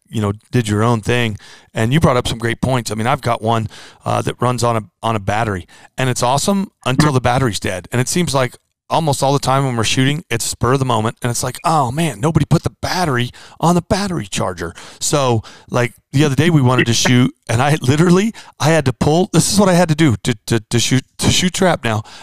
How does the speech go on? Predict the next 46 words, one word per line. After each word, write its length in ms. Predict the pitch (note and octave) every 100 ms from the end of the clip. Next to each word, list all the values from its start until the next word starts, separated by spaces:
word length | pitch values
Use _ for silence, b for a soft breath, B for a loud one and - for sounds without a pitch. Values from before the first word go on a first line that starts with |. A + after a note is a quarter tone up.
| B
I 40 | C3
had 100 | C#3
to 60 |
pull 200 | A2+ C3
my 120 | E3 F#3
truck 320 | - F3 -
up, 200 | F3+ - _ _ -
I 60 | B2+
had 60 |
to 40 | A2+
pop 240 | - B2
my 140 | - D#3+
hood, 340 | C3 A2+ - B B -
I 120 | A#2
put 340 | C#3+ D3 -
jumper 360 | G2+ B2+ D#3 E3+
cables 500 | - A2 G#2+ - - B B _
from 520 | - - D#3+ D3 E3
my 160 | A#2+ A2+
battery 540 | B2+ D3+ D#3 A2 B2+ B B B _
onto 260 | A2 C#3+ F#3
the 100 | F3
connectors, 680 | - F3+ F#3 F3+ A2+ A2+ - B B B
and 260 | C3 C3+ C3
so 220 | - D#3
we 160 | C#3+ D3+
had 160 | D3+ D3+
to 60 |
literally 340 | D3 E3 D#3+ D3
stand 560 | - - D3+ E3+ D#3 - _
around 460 | A#2+ B2 D3 D#3+
the 80 | C#3
truck 420 | - F3+ G3 C#3 - B B B
to 120 | -
shoot. 460 | C#3+ - C#4 - - _ _
So, 380 | - D#3 C#3 -
you, 240 | - - C#3+
you 100 | -
know, 140 | D#3 C3+ -
that, 240 | D#3+ -
that's 300 | D#3 E3+ -
the 80 | -
disadvantage 560 | C3+ - C3 C3+ C3 A#2+
of 80 |
a 60 | A2
battery. 500 | G#2+ D3 D#3 A2+ A2